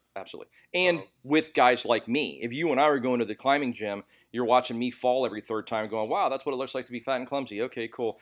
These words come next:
Speaker 1: I got that down."
Speaker 2: Yeah.
Speaker 1: That's not what I want. How do I be better? And that, and it, that's a part of the game too, is being around people, surround yourself with excellence.
Speaker 2: Yeah.
Speaker 1: What do they say? You're the, you're the amalgam or average of your five closest friends kind of thing.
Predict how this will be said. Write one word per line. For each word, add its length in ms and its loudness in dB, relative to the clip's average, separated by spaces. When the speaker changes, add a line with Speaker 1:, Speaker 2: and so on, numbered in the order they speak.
Speaker 1:
I 60 -4
got 200 0
that 200 0
down." 280 -2
Speaker 2:
Yeah. 140 -8
Speaker 1:
That's 180 -2
not 140 6
what 80 6
I 40 4
want. 280 0
How 100 2
do 60 2
I 80 4
be 120 -8
better? 500 2
And 260 -8
that, 160 -4
and 140 -4
it, 160 -4
that's 240 0
a 60 -4
part 220 0
of 20 -4
the 60 -8
game 180 -6
too, 400 -4
is 80 -8
being 220 -6
around 240 -4
people, 260 -10
surround 340 -6
yourself 300 -6
with 100 -8
excellence. 440 -6
Speaker 2:
Yeah. 80 -12
Speaker 1:
What 100 -6
do 20 -6
they 80 -4
say? 220 -4
You're 240 -6
the, 380 -8
you're 320 -6
the 220 -8
amalgam 460 -4
or 80 -4
average 280 -4
of 100 -12
your 120 -10
five 240 -4
closest 340 -10
friends 280 -6
kind 180 -8
of 80 -14
thing. 220 -8